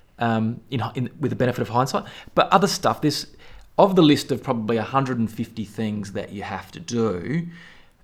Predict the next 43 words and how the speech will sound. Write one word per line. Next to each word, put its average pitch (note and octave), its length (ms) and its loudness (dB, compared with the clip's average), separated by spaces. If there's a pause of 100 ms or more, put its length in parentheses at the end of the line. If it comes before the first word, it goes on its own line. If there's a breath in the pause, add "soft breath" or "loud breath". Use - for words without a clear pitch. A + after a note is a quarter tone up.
(360)
I A#2+ 100 2
reckon C3 300 2
I A2+ 100 6
did A2 340 -6
twenty A#2+ 560 0
to - 120 -12
thirty A2 380 -2
of G2 80 -2
them F#2+ 140 -2
twice. A2+ 640 -6 (840 soft breath)
But A#2 260 -2
that B2 260 4
was, A#2+ 400 -6 (420)
you B2+ 80 -6
know, A2+ 100 0
moving A2+ 440 2
a G#2+ 40 2
window G#2 640 0 (100)
three B2 220 -2
hundred G#2+ 220 -2
mils G#2 240 0
one G2+ 240 0
way G2+ 260 0
so G#2+ 220 -4
that G#2 160 -2 (500 loud breath)
when A2 180 0
you G#2+ 60 2
were G2+ 60 -2
sitting G#2+ 340 -2
in G2 140 0
an G2 80 0
armchair G#2 400 0
looking G2+ 260 -4
out G#2 160 0
of F2+ 80 -2
it, F#2+ 140 -4
you G2 60 -8
had G#2+ 120 -6
a G2+ 60 -4
much G#2+ 200 -6
better F#2+ 160 -4
view G2+ 300 -2
than, F#2+ 260 -4